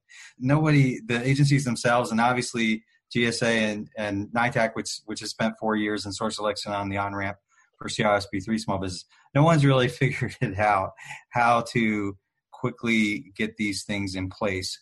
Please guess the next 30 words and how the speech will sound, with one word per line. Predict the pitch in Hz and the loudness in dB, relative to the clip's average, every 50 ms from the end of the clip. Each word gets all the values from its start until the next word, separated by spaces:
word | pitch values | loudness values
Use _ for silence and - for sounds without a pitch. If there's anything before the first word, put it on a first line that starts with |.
| _ - | _ -6
And | 120 113 110 - - | -6 -6 -6 -4 0
partly | - 175 185 165 156 143 131 | 2 4 4 4 4 4 4
it's | 120 110 - | 2 0 -2
because | - - 110 107 - 113 110 107 98 98 - - | -4 -6 -4 0 2 2 2 2 0 -2 -6 -4
of | - 107 107 101 98 | -2 -2 -2 0 2
industry, | 127 135 143 143 139 - 127 117 113 110 110 107 - - 110 | 4 6 6 6 6 4 4 4 4 4 4 2 0 -2 -2
um, | 113 107 104 101 98 95 95 95 92 92 92 _ _ _ _ _ _ _ _ _ _ _ _ _ - 135 | 0 2 4 4 4 4 2 0 -2 -4 -8 _ _ _ _ _ _ _ _ _ _ _ _ _ 0 2
industry | 131 123 - 139 123 | 2 4 4 2 2
protests, | - 156 160 147 143 98 92 92 - - | 4 2 2 2 2 0 0 0 0 0
right? | 107 110 113 110 | 2 2 2 0
The, | - 110 107 104 104 101 - - _ _ _ _ _ - - | 2 2 4 4 2 2 0 -4 _ _ _ _ _ -12 -6
you | 120 113 | -2 0
know, | 110 110 110 127 | 0 0 2 2
any | 131 139 143 135 131 117 - - | 4 6 6 6 4 2 -2 -6
small | - - - 131 123 123 | -12 -4 0 2 4 4
mistake | 117 113 - - - 127 127 123 - | 4 2 0 0 0 0 0 2 2
that | 107 104 98 95 | 2 0 0 0
an | 101 104 107 | -2 -4 -4
agency | 107 104 107 98 - - 101 | -4 -4 -6 -6 -6 -4 -4
makes | 101 107 107 104 - - | -2 0 -2 -2 -2 -4
in | 104 101 98 | -4 -4 -4
the | 95 92 | -4 -2
process, | - 107 104 110 107 - - 123 95 95 - - - _ _ _ _ _ _ - 113 | 0 2 2 2 2 0 -4 -4 -4 -6 -6 -10 -14 _ _ _ _ _ _ -4 0
uh, | 107 104 101 98 98 95 90 | 2 2 2 2 0 -2 -4
will | 104 107 110 110 110 101 | -4 -2 0 2 0 0
be | 98 107 104 104 101 101 98 98 95 - - - | 0 -2 -2 0 0 0 -2 -2 -4 -8 -12 -10
attacked | - - 123 117 107 107 - - | -4 0 2 2 2 0 -2 -4
in | 101 98 | -6 -6
a | 95 | -4
protest | - 110 107 104 - - 92 92 92 - - _ | -2 -2 -2 -2 -2 -2 -2 -2 -2 -4 -10 _